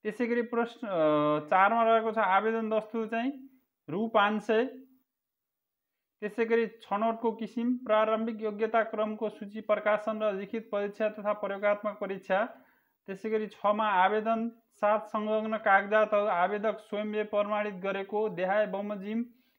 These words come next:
कागजातको प्रतिलिपिहरू, नागरिकताको, त्यसै गरी न्यूनतम योग्यताको लब्धाङ्क प्रमाणपत्र, त्यसै गरी ग, चालित तिथिको प्रमाणपत्र, घ, तालिमको प्रमाणपत्र,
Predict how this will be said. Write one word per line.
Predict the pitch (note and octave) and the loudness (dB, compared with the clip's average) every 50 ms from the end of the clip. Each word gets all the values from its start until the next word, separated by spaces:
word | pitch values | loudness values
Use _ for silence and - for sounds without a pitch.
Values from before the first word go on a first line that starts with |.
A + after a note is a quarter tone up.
| _ _ | _ _
कागजातको | _ - E3+ F3+ F#3+ F#3+ G3 G#3+ G#3+ G#3+ G#3+ - A3 G#3 | _ 0 2 2 2 2 2 2 2 2 2 -2 -6 -6
प्रतिलिपिहरू, | G#3 - G#3 G3+ G3+ G3 F#3+ A3 G#3 G3 G#3 G3+ - G#3 F#3+ F#3 F#3 F#3+ G#3+ A#3+ A#3+ A#3+ | -6 -6 -4 -4 -2 -2 -4 -6 -6 -6 -8 -6 -4 -2 0 0 0 0 -2 -4 -6 -4
नागरिकताको, | F3 E3+ F3 F#3+ G3 G#3 G3+ A3+ G#3+ G#3 G#3 G#3 G3+ A3+ C4 C4 - - - _ _ _ _ _ _ _ _ | -2 -2 -2 -2 -2 -2 2 2 2 2 2 2 0 0 -2 -2 -8 -16 -20 _ _ _ _ _ _ _ _
त्यसै | - F#3 F#3 - G#3 | -12 -10 -6 -4 -4
गरी | G3+ F#3+ | -2 -2
न्यूनतम | F#3 F#3+ G#3 G#3 G#3+ G#3+ G#3 A3+ G#3+ G#3+ | -4 -4 -4 -4 -6 -4 -4 -6 -6 -6
योग्यताको | F#3 G3+ F#3+ G3 G#3+ G#3 G#3+ A3 G#3+ G#3+ G#3+ | -6 -8 -4 -2 -2 0 2 0 0 0 0
लब्धाङ्क | G3 F#3+ G3+ F#3+ F#3 G3+ G3+ G3+ G#3+ G#3 G#3+ | -2 -2 -2 0 0 0 0 0 0 -2 -4
प्रमाणपत्र, | G#3 G3+ - - _ _ F#3+ F#3+ G#3 G3+ G#3 G3+ G#3 G3+ G3 G3+ G3+ G#3 A3 A#3 - - - | -6 -6 -8 -14 _ _ -6 -4 -2 -2 -2 -2 -4 -6 -2 2 2 2 2 2 -2 -8 -10
त्यसै | G#3 G3 G3 A3 G3+ | -10 -10 -8 -8 -6
गरी | G#3+ G#3+ G#3+ G3+ | -6 -6 -6 -6
ग, | F3 F#3+ G3+ G3+ | -2 -2 -2 0
चालित | G3+ - G3+ G3+ G3+ G3+ | 0 2 2 2 0 -2
तिथिको | G3 A3 G#3 G3+ G#3+ G#3 - | -6 -10 -10 -10 -12 -12 -10
प्रमाणपत्र, | - G3 G3 G3+ G3+ G3+ G3+ G3+ G3 G3+ G3 G3+ G#3+ A#3 A3 - - _ _ _ _ _ _ _ - | -8 -6 -4 -4 -4 -4 -6 -8 -4 0 2 2 2 2 0 -8 -18 _ _ _ _ _ _ _ -6
घ, | C3 C3+ C#3+ E3 F#3 G#3 G#3+ | -2 2 4 6 6 6 4
तालिमको | G#3 - - F#3+ F#3+ G3+ G#3 A3 G#3+ G#3+ G#3 G#3+ | 4 4 4 4 4 4 2 -2 -4 -2 -2 -2
प्रमाणपत्र, | G#3 G#3+ G#3 G#3 G#3 G#3 G#3 G#3 G#3 G3 G3+ G#3 G#3 A3 B3+ - - - | -2 -2 0 2 2 2 2 0 -2 0 2 4 4 4 2 0 -8 -18